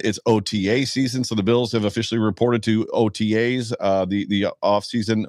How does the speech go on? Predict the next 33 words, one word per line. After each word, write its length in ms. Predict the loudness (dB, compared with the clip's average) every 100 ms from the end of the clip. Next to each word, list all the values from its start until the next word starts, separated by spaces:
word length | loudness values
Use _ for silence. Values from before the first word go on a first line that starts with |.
| -4
workout 560 | 0 2 2 0 0
program 460 | 0 0 2 0 0
for 200 | 0 0
the 80 | 2
Buffalo 280 | 0 0
Bills, 360 | 2 2 0 -4 -16 -6
or 80 | -4
the 60 | 0
players, 280 | 2 2
I 40 | -2
should 160 | -6 -2
say, 140 | 0
have 160 | 0 0
reported. 400 | 0 2 2 2
What 200 | 2 2
are 40 |
your 120 | 0
thoughts 320 | 2 2 0 0
so 100 | 0
far? 240 | 2 2
And 80 | 2
I've 140 | 2
got 260 | 4 2 2 -6 0
basically, 560 | 0 0 -4 0 0
I 60 | 2
wanna 160 | 0 0
go 160 | 0
through 200 | 0 0
real 160 | 2 0
quick 260 | -2 -4
if 80 | -4
I 80 | -8
can, 560 | -4 0 0 0 0